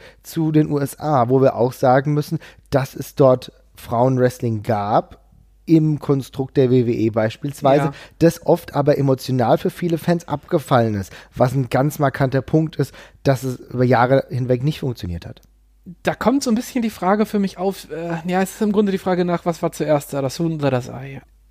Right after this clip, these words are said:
Speaker 2: Wir haben ja vorhin darüber gesprochen, dass die Talentdichte einfach, äh,
Speaker 1: Mhm.
Speaker 2: in den Staaten nie so hoch war oder lange Zeit nicht so hoch gewesen ist, ne?
Speaker 1: Mhm.
Speaker 2: Das liegt natürlich schlicht und ergreifend auch daran, dass, ich glaube,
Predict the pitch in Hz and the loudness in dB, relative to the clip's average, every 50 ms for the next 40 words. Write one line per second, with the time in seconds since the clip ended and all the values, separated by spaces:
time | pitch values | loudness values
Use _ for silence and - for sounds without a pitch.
0 | _ - - - - 180 170 214 220 196 - 208 190 180 170 175 185 165 160 - | _ -20 -20 -10 -6 -2 0 2 2 2 2 0 0 0 0 -2 -2 -4 -4 -4
1 | 170 160 165 160 - - 160 - 160 143 139 139 139 - - 143 - - - 139 | -4 -2 -2 -2 -2 -4 -4 -4 -2 0 0 0 0 0 -4 -6 -6 -4 -4 -4
2 | 139 139 135 123 - - 131 131 - - - - 139 131 131 120 123 143 139 135 | -2 -2 -4 -6 -6 -6 -8 -8 -8 -10 -6 -2 0 0 0 2 0 0 -2 -2
3 | - - 135 127 127 - 135 135 139 139 131 131 135 139 127 123 131 131 127 - | -2 0 0 0 0 0 -2 -4 -4 -4 -4 -2 -2 0 0 2 0 -2 -2 0
4 | 139 135 131 135 135 131 135 131 131 127 - - 127 123 - 131 117 - - 131 | 0 0 0 2 0 0 0 0 0 -2 -2 -2 -4 -2 -2 -4 -8 -6 -4 -4
5 | 127 131 127 - - 123 - 123 120 120 - - - - - - - - - 139 | -4 -4 -4 -6 -8 -6 -6 -4 -6 -6 -8 -12 -16 -16 -16 -18 -20 -12 -4 -2
6 | 156 196 190 - _ _ - - 127 120 113 110 123 139 - - - - - - | 0 0 -2 -4 _ _ -8 -4 -4 -2 -2 -4 -6 -8 -12 -18 -20 -20 -20 -20
7 | - _ - - - - - 185 254 - - - 233 - - 208 185 175 165 - | -20 _ -14 -12 -8 -4 -2 -2 -4 -4 -4 -6 -4 -2 -2 0 0 0 -2 -2
8 | 180 180 160 - 165 156 147 139 143 143 143 160 147 139 - 135 131 127 139 123 | -2 -2 -2 0 0 0 0 2 0 0 0 -2 -6 -4 0 2 2 2 2 0
9 | 131 123 - _ - 139 - - - 143 139 147 | -4 -6 -8 _ -16 -16 -12 -8 -8 -6 -6 -6